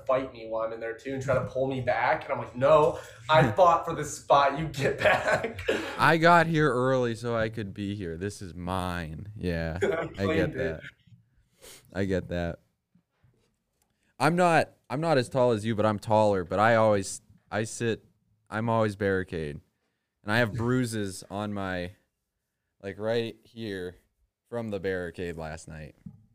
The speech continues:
Speaker 2: It hurts, but it's always worth it. Um, and on concussions, the pomegranate tea,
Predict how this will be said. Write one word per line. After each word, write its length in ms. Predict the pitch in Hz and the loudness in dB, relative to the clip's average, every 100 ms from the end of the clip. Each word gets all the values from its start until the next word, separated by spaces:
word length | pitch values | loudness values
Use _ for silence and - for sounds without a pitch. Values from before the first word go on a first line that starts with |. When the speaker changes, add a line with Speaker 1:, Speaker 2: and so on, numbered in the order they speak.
| _ - | _ -12
Speaker 2:
It 100 | 101 | -8
hurts, 500 | 104 98 82 - - _ _ _ _ _ _ - | -2 -2 -4 -8 -18 _ _ _ _ _ _ -2
but 260 | 107 95 - | 0 0 0
it's 180 | 110 117 | 2 4
always 340 | 110 107 90 | 6 4 2
worth 280 | 85 85 - | -4 -4 -6
it. 180 | 80 _ _ _ _ - | -8 _ _ _ _ -4
Um, 520 | 101 92 87 82 85 _ _ _ _ _ _ - | -2 -2 -4 -8 -12 _ _ _ _ _ _ -2
and 260 | 113 101 85 | 0 0 0
on 240 | 107 127 131 | 0 0 0
concussions, 800 | 120 98 120 123 110 95 85 - - _ _ _ _ - | -4 -2 0 0 -2 -8 -10 -16 -18 _ _ _ _ -16
the 120 | - 95 | -10 -6
pomegranate 720 | 113 117 123 107 110 101 - | 0 0 0 0 0 0 -2
tea, 400 | 113 117 123 | -4 -2 -4